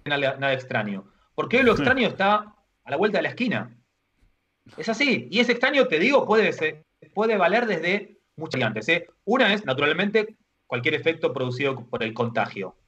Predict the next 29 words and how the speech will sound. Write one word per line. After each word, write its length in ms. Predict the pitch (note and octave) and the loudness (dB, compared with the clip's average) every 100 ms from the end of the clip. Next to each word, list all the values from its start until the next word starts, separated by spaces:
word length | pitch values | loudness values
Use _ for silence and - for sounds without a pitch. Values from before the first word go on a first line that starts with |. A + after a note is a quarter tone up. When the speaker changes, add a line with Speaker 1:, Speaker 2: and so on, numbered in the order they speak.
| _ _ _ _ | _ _ _ _
Speaker 1:
Segundo, 760 | - F#3 G3 F3 A#2+ G2+ - - _ | -4 4 4 4 2 -2 -6 -16 _
más 200 | F#3 B3+ | -2 2
allá 160 | A#3 B3 | 4 4
de 120 | G3+ | 4
que 80 | D#3+ | 2
hay 80 | E3 | 2
leyes, 520 | D3 F#3 F#3 - D#3+ | 4 4 2 0 -6
que 100 | D#3+ | -4
hay 60 | D3+ | -2
reglamentos, 720 | D3+ B2+ B2+ F3 E3+ E3 E3 _ _ _ | -2 0 -2 -4 -2 -4 -4 _ _ _
¿qué 120 | - A#4 | -4 0
pasa 220 | E4 C#4 | 2 2
si 140 | - E3 | 2 0
los 180 | D#3 | 0
clubes 380 | - G3+ G3+ E3+ | 0 2 4 2
europeos 580 | D#3 D3+ E3+ C4+ A3 - - | 0 0 -2 -2 -2 -4 -14
se 180 | - | -12
niegan 300 | D#3 F#3+ F3 | -6 -2 -2
a 80 | C#3+ | -2
ceder 300 | B2+ D3+ D3 | -4 -6 -2
a 20 | C3 | -2
los 80 | - - B2 | -2 -8 -4
jugadores? 460 | B2 G#2+ G2+ G2 | -2 -2 -4 -6
Y 40 | D3 | 0
algunos 220 | F3+ A3+ | 4 4
dirán, 260 | F3 G3 F#3+ | 4 2 0
"No, 100 | C#3+ | 2
no, 100 | B2+ | 4
momento, 460 | A#2+ C3 G2 - | 2 0 -2 -8